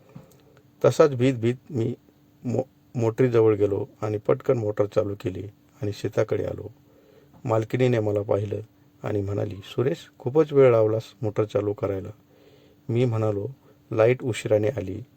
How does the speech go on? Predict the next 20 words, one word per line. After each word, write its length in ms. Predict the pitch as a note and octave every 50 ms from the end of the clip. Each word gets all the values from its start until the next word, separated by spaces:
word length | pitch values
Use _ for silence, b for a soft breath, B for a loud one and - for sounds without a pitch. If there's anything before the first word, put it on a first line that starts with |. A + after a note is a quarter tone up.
| _ _ -
म्हणून 200 | A2 A2 A#2+ B2 A#2+
थोडा 180 | - A2 G#2 G#2+
वेळ 280 | G2+ G2 G2+ G2 F#2
लागला, 260 | F#2 F2+ F#2+ F#2+ - - - _ b b b b b b b b b b
शिवाय 340 | - - - B2+ C3 C#3 D3
अंधारात 440 | C3+ A2+ A2 A2 A2+ A2+ A#2 A#2+ A2 - - -
हळूहळू 420 | A2+ B2 B2+ A2+ A2+ A2+ A2+ A2
जावं 300 | G#2 G#2+ G#2 G#2 G#2 G#2
लागतं." 320 | G2+ F#2+ - _ - F#2+ G2 A#2+ - b b b b b b b b b b _
शेताच्या 760 | - - A#2 A#2 - - C3 A#2+ - C3 - - - - - - _ _ _ _ _ _ _ _ _ _ _ _ _
दंडामध्ये 680 | - A2+ A2 A2 A2+ A2+ B2 B2 A#2 G#2+ G2+ G2 G#2+ A#2 - _ _ _ _ -
पाणी 280 | A#2 A2 A#2 A#2+ A#2
लावून 220 | A2 G#2+ G#2+ G#2+ G#2+
मी 120 | G#2+ A2+ A2+ -
तंबाखूचा 500 | - A2+ G#2+ G#2+ A#2 A2 - C3 A#2+ C3
विडा 260 | A#2+ A2 G#2 G2 A2 G2+
मळवला 480 | G2+ G2 F#2+ F#2+ F#2+ F#2+ F#2+ G2+ G2+ - b b b b b b b b b b _
आणि 180 | - A2+ G#2+ G#2 - -
तोंडात 280 | A2 G#2+ A2+ A#2+ C3 C3 -
टाकायचा, 400 | - A2 G#2 - G#2+ G2+ - -